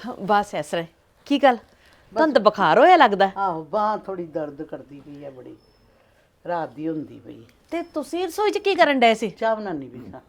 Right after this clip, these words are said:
Speaker 1: ਚਾਹ ਬਣਾਉਂਦੇ ਪਏ ਸੀ?
Speaker 2: ਚਾਹ ਬਣਾਉਂਦੀ ਪਈ ਸਾਂ।
Speaker 1: ਤੇ ਕਿਰਨ ਕਿੱਥੇ ਆ?
Speaker 2: ਕਿਰਨ ਅੰਦਰ ਹੈਗੀ ਜੇ।
Speaker 1: ਅੰਦਰ ਹੈਗੀ?
Speaker 2: ਹਾਂ, ਅੰਦਰ
Speaker 1: ਉਹ
Speaker 2: ਹੈਗੀ।
Speaker 1: ਅੰਦਰ ਕੀ ਕਰਨ ਡਈ ਭੈਣ ਜੀ?
Speaker 2: ਬਸ।
Speaker 1: ਉਹਨੂੰ ਕਹਿਣਾ ਸੀ ਚਾਹ ਬਣਾਵੇ। ਤੁਸੀਂ ਕਿਉਂ ਚਾਹ ਬਣਾਉਣ ਡਏ ਸੀ?
Speaker 2: ਭੈਣ ਜੀ, ਉਹ ਤਾਂ ਕਹਿੰਦੀ ਸੀ ਮੈਂ ਬਣਾਉਣੀ ਆ।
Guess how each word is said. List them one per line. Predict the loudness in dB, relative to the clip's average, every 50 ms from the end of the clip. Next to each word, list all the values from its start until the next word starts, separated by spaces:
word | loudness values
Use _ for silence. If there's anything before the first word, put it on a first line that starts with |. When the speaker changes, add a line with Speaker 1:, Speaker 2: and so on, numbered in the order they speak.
| _ _ _ _ _ _ _ _ _ _ _ _ _ -16
Speaker 1:
ਚਾਹ | -10 -6 -4 -2 -2
ਬਣਾਉਂਦੇ | 0 0 -2 -2 0 0 2
ਪਏ | 4 4 4
ਸੀ? | 4 0 -2
Speaker 2:
ਚਾਹ | -4 -4 -6
ਬਣਾਉਂਦੀ | -6 -8 -10 -10 -12 -16
ਪਈ | -18 -20 -20 _ _
ਸਾਂ। | -20 -20 _ _ _ _ _ _ _ _ _ _ _ _ _ _ _ _ _ _ _ _ _ _ _ _ _ _ _ _ _ _ _ _ _ _ _ -6
Speaker 1:
ਤੇ | -4 -4 -2 -4 -6 -8 -10 _ _ _ _ _ _ _ 0
ਕਿਰਨ | 2 2 2 0 -2
ਕਿੱਥੇ | -4 -4 -2 0 0
ਆ? | 0 0 -4 -8 _ _ _ _ _ _ _ _ _ _ _
Speaker 2:
ਕਿਰਨ | -14 -12 -10 -8 -8 -8
ਅੰਦਰ | -6 -4 -4 -4 -2
ਹੈਗੀ | -4 -4 -8 -10 -12
ਜੇ। | -12 -12 -14 -14 -16 _ _ _ _ _ _ _ _ _ _ _ _ _ _ _ -8
Speaker 1:
ਅੰਦਰ | -6 -6 -6 -6 -4 -2
ਹੈਗੀ? | -2 -4 -4 -4 -4
Speaker 2:
ਹਾਂ, | -4 -4 -4 -4 -4 -4 -6
ਅੰਦਰ | -6 -6 -6 -2 2 2
Speaker 1:
ਉਹ |
Speaker 2:
ਹੈਗੀ। | 2 2 2 0
Speaker 1:
ਅੰਦਰ | -2 -2 -2 -2
ਕੀ | -2 0
ਕਰਨ | 2 2 2 2 2 0
ਡਈ | 0
ਭੈਣ | 0 -2 -4 -4 -4
ਜੀ? | -6 -8 -10 -12 _ _ _ _ _ -16
Speaker 2:
ਬਸ। | -16 -16 -8 -2
Speaker 1:
ਉਹਨੂੰ | 0 0 2 2 2 2
ਕਹਿਣਾ | 0 0 0 0
ਸੀ | 0 -2 -2
ਚਾਹ | 2 2 4 4 4
ਬਣਾਵੇ। | 2 0 0 0 2 0 0 -2 -4 _ _ _ -6
ਤੁਸੀਂ | -4 -2 0 2
ਕਿਉਂ | 2 2 4
ਚਾਹ | 6 6 6 6
ਬਣਾਉਣ | 4 2 0 2 2
ਡਏ | 2 2 2
ਸੀ? | 0 -2
Speaker 2:
ਭੈਣ | -4 -4 -6 -6
ਜੀ, | -4 -4
ਉਹ | -4 -4
ਤਾਂ | -4 -4
ਕਹਿੰਦੀ | -4 -4 -2 -2 -4 -4
ਸੀ | -4 0
ਮੈਂ | 2 4 4 4
ਬਣਾਉਣੀ | 2 0 -2 -2 -2 -2 -2 -2
ਆ। | -4 -4